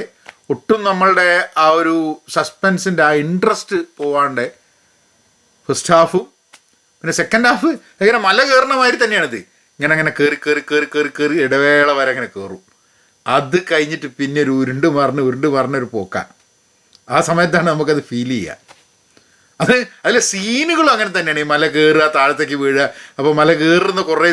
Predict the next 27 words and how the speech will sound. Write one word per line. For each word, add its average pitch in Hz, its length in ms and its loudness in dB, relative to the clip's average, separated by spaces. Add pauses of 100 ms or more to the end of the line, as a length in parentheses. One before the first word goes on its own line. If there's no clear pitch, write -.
സീനുകൾ 156 340 0 (520)
അതിൻ്റെ 139 280 0 (300)
ഫസ്റ്റ് - 300 -8
ഹാഫിലും 147 360 0 (720)
മല 143 140 2 (200)
ഇറങ്ങി 160 400 -4 (200)
ഉരുണ്ട് 143 320 -2
പറഞ്ഞ് 147 300 0
വീഴുന്ന 156 360 -2 (400)
അങ്ങനെ 139 240 0 (420)
ഉള്ള 143 160 -2
പോകുന്നുണ്ട്. 104 320 -8
അപ്പം 151 160 0 (580)
അതെനിക്ക് 233 300 2
വളരെ 233 180 4 (100)
symbolical-ായി 190 640 0
തോന്നി. 131 240 -6 (180)
The 123 120 -2
way, 151 180 4 (540)
the 127 80 -4 (100)
pace 208 300 0
of 196 120 -8
the 190 140 0
movie, 180 340 -6 (600)
അതിൻ്റെ 135 220 -2 (100)
കഥ 143 220 2 (680)
ബിൽഡപ്പും 170 460 0